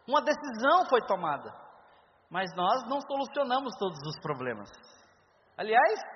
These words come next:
nós nos abrimos pro desafio, para os problemas. Se nós esperássemos que todos os problemas fossem solucionados antes de avançar, nós nunca teríamos ido a lugar algum. Então, meu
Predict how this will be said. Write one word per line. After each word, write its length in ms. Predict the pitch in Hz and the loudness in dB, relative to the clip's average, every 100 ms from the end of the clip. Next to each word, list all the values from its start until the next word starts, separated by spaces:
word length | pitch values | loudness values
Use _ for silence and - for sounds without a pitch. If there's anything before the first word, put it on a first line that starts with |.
| - - | -18 -6
nós 160 | - 262 | 2 2
nos 200 | 214 294 | 2 0
abrimos 600 | 233 214 175 233 294 254 - | 4 2 2 -2 0 -2 -6
pro 120 | 202 | -8
desafio, 540 | 185 165 180 - 202 202 | -8 -2 -4 -4 -8 -2
para 180 | 185 175 | 0 0
os 120 | - | -2
problemas. 440 | 180 160 160 139 - - - - - - | -6 -4 -4 -6 -12 -20 -20 -20 -20 -18
Se 160 | 185 | -2
nós 140 | 220 233 233 | 2 2 0
esperássemos 600 | - 240 247 262 247 233 | 4 8 8 6 2 -8
que 140 | - - | -8 6
todos 200 | 269 247 | 6 8
os 160 | 254 - | 2 2
problemas 380 | 240 233 247 233 | 4 4 2 0
fossem 320 | 240 233 226 208 | 2 2 0 -8
solucionados 760 | 220 214 - 202 190 226 226 180 - - - - | -4 -4 -2 -2 2 4 2 -2 -10 -16 -20 0
antes 420 | 269 311 349 339 214 | 6 8 6 4 2
de 80 | |
avançar, 1000 | 214 196 175 - 180 170 - - - - 180 | 2 4 0 4 4 4 -2 -12 -16 -10 -2
nós 120 | 190 160 | -2 -2
nunca 460 | 202 254 - 185 120 - - | -4 -4 -4 -6 -6 -12 -8
teríamos 380 | 185 190 185 156 | -6 -4 -4 -6
ido 360 | 143 202 165 131 - - - _ _ - | -6 -8 -8 -12 -14 -20 -20 _ _ -6
a 140 | 170 | -2
lugar 300 | 196 170 190 | -2 0 2
algum. 340 | 220 190 226 214 - - - - _ _ _ _ _ _ _ _ _ _ _ - | 2 -2 -6 -10 -16 -20 -20 -20 _ _ _ _ _ _ _ _ _ _ _ -20
Então, 240 | 143 202 | -10 -8
meu 140 | 190 | -4